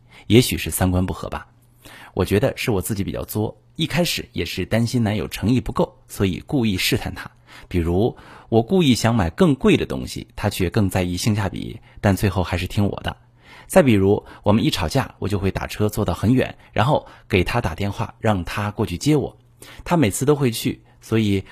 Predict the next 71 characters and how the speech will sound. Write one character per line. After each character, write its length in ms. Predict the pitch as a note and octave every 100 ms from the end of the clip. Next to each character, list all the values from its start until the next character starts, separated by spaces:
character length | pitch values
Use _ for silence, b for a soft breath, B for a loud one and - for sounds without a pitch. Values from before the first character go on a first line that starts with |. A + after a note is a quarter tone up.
| B
我 100 | F#2
知 140 | - B2
道 200 | G2+ - B
他 140 | - B2
还 280 | - E2+ A#2+
是 280 | - B2+ -
在 160 | B2+
意 160 | A2 F#2+
和 120 | -
爱 140 | G2 G#2+
我 160 | C2+
的， 120 | - - b b
也 120 | B2
想 200 | - -
和 140 | -
我 100 | G#2
结 200 | - G#1
婚。 200 | - - - _ _ B B B B B
可 100 | D#3+
是 140 | G3
我 80 | D#3+
爸 160 | F3 D3+
爸 80 |
的 100 | B2+
反 220 | A#2+ E2+ D#2+
对 200 | A#2 G#2
让 140 | A2+ A2+
我 40 |
感 160 | G2+ D#2
觉 320 | E2+ E2+ F#2
压 180 | - F2+
力 100 | F2+
很 160 | E2 D#2+
大。 260 | - - _ _ _ B B B
从 180 | A2+ C3
小 200 | A2+ F2
我 120 | F#2+
遇 100 | G#2
到 140 | G2
任 160 | G#2+ A2
何 140 | -
大 160 | F#2+ F#2
事 100 | F#2
小 180 | E2+ C#2+
事， 280 | - E2+ -
他 100 | F#2+
总 160 | B1+
是 180 | F2 F2
习 200 | - -
惯 160 | G2+ F2
性 160 | F2+
的 60 | E2
指 180 | - D#2
责 160 | D2
我， 240 | D2 - - B B B -
直 80 |
到 100 | C#3
现 220 | E3+ F3 E3
在 220 | D3 -
也 120 | G2
是 160 | F2 F#2
看 260 | - A#2 F#2
着 100 | F2+
他 180 | -
的 80 | B2
脸 200 | G2 B1+
色 160 | - F2+
去 120 | F#2
做 160 | F2+ F2+
事 140 | F#2+
情， 220 | - D#2+